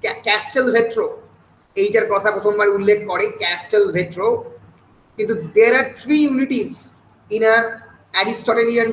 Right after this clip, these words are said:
text or in a classical dramatic text, and they are unity of action। A tragedy should have one principal action, একটাই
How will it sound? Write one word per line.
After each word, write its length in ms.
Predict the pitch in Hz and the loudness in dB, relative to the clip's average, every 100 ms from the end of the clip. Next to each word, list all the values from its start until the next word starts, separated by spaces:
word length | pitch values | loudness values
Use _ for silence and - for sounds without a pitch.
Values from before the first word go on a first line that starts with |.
| 226 | 0
text 260 | 226 - 226 | 0 0 0
or 80 | 202 208 | 2 2
in 60 | 214 | 2
a 20 | 208 - 196 | 2 -2 -4
classical 460 | 180 - 247 233 220 - - _ 170 | -4 -4 -2 0 0 -4 -10 _ -6
dramatic 400 | 175 190 220 226 - | 0 2 0 -4 2
text, 200 | 214 214 214 | 4 4 0
and 80 | 196 196 | 2 4
they 100 | 196 196 | 6 6
are 100 | 202 - - - - 220 240 | 4 -2 -12 -20 -10 -2 0
unity 260 | 254 254 240 | 2 4 2
of 40 | - 180 180 | 2 -2 -4
action। 320 | - 196 156 - - - - - - - - - 165 | -6 -8 -8 -12 -16 -18 -18 -20 -20 -20 -20 -10 -10
A 20 | 165 | -4
tragedy 420 | 208 196 247 254 247 - | 0 0 2 2 2 -2
should 200 | 233 226 | 2 2
have 120 | 226 226 202 202 208 | 4 0 0 2 2
one 140 | 220 226 226 | 2 0 -4
principal 480 | 202 208 220 220 202 170 | -4 -4 -6 -2 -2 -2
action, 280 | - 202 185 - 180 196 | -6 -8 -8 -8 -4 -4
একটাই 360 | - - 247 | -6 2 2